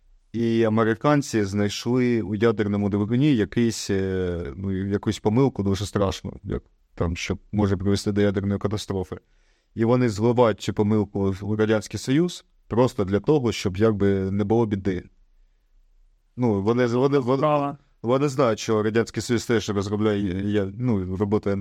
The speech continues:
Speaker 1: над ядерною програмою, розробляє ядерні двигуни, і вони розуміють, що, ну, якщо у них там щось по-, піде не так, ну, це буде велика проблема для усіх. І вони зливають, якби, свою находку у Радянському Союзу, ліж-, ну, щоб, щоб вони все,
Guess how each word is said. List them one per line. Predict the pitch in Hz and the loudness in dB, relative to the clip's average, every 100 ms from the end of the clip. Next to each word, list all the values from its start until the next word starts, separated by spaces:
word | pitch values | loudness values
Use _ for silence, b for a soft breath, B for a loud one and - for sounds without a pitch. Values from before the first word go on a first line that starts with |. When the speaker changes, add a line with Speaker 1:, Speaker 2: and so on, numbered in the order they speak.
| 98 | -6
Speaker 1:
над | 104 101 107 | -8 -2 0
ядерною | 107 101 104 | 0 0 -2
програмою, | 101 120 143 175 143 110 | 0 0 2 2 2 0
розробляє | 101 95 104 107 104 | 0 -4 -4 -2 0
ядерні | 101 101 104 104 | 0 -2 -2 -4
двигуни, | 104 123 151 190 | -2 -2 0 0
і | 147 | 2
вони | 107 110 | 0 0
розуміють, | 110 107 120 113 | 0 0 0 -2
що, | - 107 | -2 -4
ну, | 98 - _ _ - | -4 -8 _ _ -4
якщо | 107 - 120 | -2 2 2
у | |
них | 113 - | 2 -2
там | 98 90 | -4 -2
щось | - 104 | 2 0
по-, | - 92 | 0 -6
піде | - 101 95 | -2 0 0
не | 95 | 2
так, | 170 156 101 | 2 2 0
ну, | 90 | 0
це | 117 | 2
буде | 101 95 92 | 2 0 -2
велика | 90 107 107 - | 0 2 2 -2
проблема | - 95 127 113 90 | -4 0 2 2 0
для | 95 | 0
усіх. | 98 95 - 85 - _ _ _ _ _ _ _ | 0 0 -6 -10 -12 _ _ _ _ _ _ _
І | - 139 | 0 2
вони | 120 117 107 | 4 2 2
зливають, | 110 117 110 95 104 | 4 4 4 2 0
якби, | 92 90 92 90 | -2 0 -4 -4
свою | - - 104 | -10 -2 0
находку | 101 110 180 - 98 | 2 0 0 0 -2
у | 95 | 0
Радянському | 101 101 98 - 98 | 2 2 0 -4 -4
Союзу, | 110 98 92 | -2 -2 0
ліж-, | 113 123 | 0 0
ну, | 117 92 | 0 -2
щоб, | - 101 | -4 -8
щоб | - 113 | -4 -2
вони | 135 131 | 2 0
все, | - 101 | 0 -2